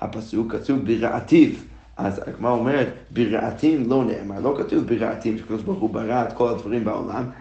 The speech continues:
אלא "בראתיו". אז מה כתוב ברעתים? אז בעצם אפשר להבין שסוף הפסוק זה בעצם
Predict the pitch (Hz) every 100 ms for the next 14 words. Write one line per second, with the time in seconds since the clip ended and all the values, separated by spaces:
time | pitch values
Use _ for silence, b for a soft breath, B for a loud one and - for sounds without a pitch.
0 | B 120 135 120 113 127 143 135 180 156
1 | - - b b b - - 131 117 123
2 | 143 160 113 113 104 110 113 110 - 110
3 | 123 123 - - 127 127 127 160 123 -
4 | 139 131 127 151 147 110 - - 127